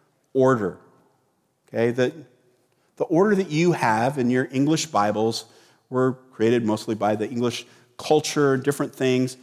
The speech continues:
And so the Old Testament was originally in a different order. And there was three parts to it. It's called the Tanakh, and so there's the Torah and the writings and the prophets. And Ruth, now,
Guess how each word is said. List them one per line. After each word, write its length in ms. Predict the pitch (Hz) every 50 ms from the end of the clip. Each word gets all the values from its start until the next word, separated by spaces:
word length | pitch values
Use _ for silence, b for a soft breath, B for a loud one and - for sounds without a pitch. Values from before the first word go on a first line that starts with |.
| b b b b b b
And 200 | 139 143 147 147
so 200 | - - 165 156
the 80 | 143 139
Old 340 | - - 202 247 285 226
Testament 520 | - - 180 170 - - - 175 160 160 185
was 140 | 156 135 135
originally 480 | 135 131 151 170 175 175 180 175 170
in 200 | 170 - 147 143
a 60 | 143
different 420 | 135 131 139 131 - - 139 135 - - -
order. 320 | 143 139 131 123 104 92 92
And 100 | 90 101
there 80 | 110
was 140 | 117 113 -
three 280 | - - - 147 165 185
parts 480 | - - - 135 135 139 139 - - -
to 200 | - 143 131 127
it. 160 | 139 - - b b b b
It's 100 | b -
called 240 | - - 104 113 131
the 80 | 147 143
Tanakh, 600 | - - - 147 120 123 127 131 131 127 - -
and 140 | 107 101
so 120 | - - 123
there's 200 | 117 120 120 -
the 100 | 147 135
Torah 520 | - - - 135 139 135 139 131 127 127
and 140 | 127 123 117
the 60 | 107
writings 540 | 104 107 127 139 135 135 127 127 127 120 -
and 60 | 117
the 60 | 113
prophets. 480 | - - 143 139 127 - 131 123 - - b b b b b b b b b b b -
And 400 | 147 147 147 139 123 120 127 160
Ruth, 640 | 277 339 302 175 147 156 - - - - - - - - _ _ _ _ b b b b b b b b
now, 320 | 170 165 160 165 170 -